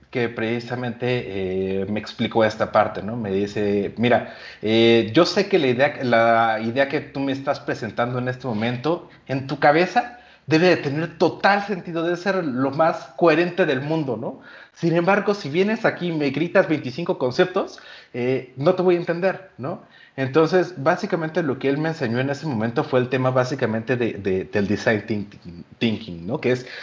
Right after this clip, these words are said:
o sea, ok, tienes que explicar algo, o sea, esto yo siendo, digamos, muy, muy técnico, ¿no? Tienes que explicar algo, primero escríbelo, ¿no?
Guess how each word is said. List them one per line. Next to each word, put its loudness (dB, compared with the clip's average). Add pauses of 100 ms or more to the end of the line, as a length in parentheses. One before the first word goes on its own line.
(180)
o -2
sea, 4
ok, 2 (760)
tienes 4
que 2
explicar 0
algo, 2
o -8
sea, -4
esto -2
yo 0
siendo, -6
digamos, 0
muy, 0
muy 0
técnico, -4
¿no? -6
Tienes 0
que -4
explicar 0
algo, 0 (280)
primero 6
escríbelo, 2 (440)
¿no? -6